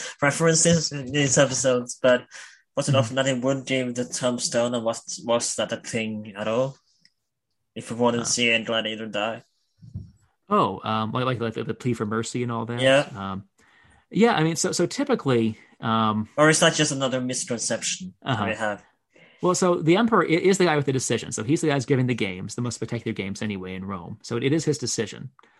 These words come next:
Speaker 2: Um, and, uh, yeah, so usually the crowd will, will want to spare someone who's fought well, you know, someone who's fought bravely and who's not mortally wounded. Um, almost always they respect that, you know, the, the sportsmanship, almost the courage shown,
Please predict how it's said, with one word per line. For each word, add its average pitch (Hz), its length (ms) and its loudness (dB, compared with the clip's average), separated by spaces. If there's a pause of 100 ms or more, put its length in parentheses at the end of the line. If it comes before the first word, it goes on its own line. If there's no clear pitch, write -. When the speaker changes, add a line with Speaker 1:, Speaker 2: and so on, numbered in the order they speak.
(280)
Speaker 2:
Um, 104 500 -2 (140)
and, 117 340 0
uh, 117 80 2
yeah, 135 380 2
so 135 120 -2
usually 220 240 2
the 165 60 2
crowd 143 400 2
will, 123 220 0
will 120 140 -4
want 151 260 0
to 131 60 -6
spare - 480 -8
someone 113 340 -4
who's 107 160 -4
fought 104 300 -2
well, 95 340 -8 (360)
you 110 60 -6
know, 104 60 -2
someone 135 220 0
who's 127 120 -2
fought 135 300 -2
bravely 127 480 0
and 120 80 -2
who's 113 120 -8
not 123 160 0
mortally 113 300 -2
wounded. 110 420 -4 (160)
Um, 104 200 -4
almost 165 320 -2
always 147 220 2
they 120 100 -4
respect - 640 -4
that, 104 360 -6
you 107 80 -6
know, 92 180 -8
the, 95 120 -10
the 107 100 -6
sportsmanship, - 800 -2
almost - 320 -10
the - 60 -12
courage 110 380 -4
shown, 95 440 -8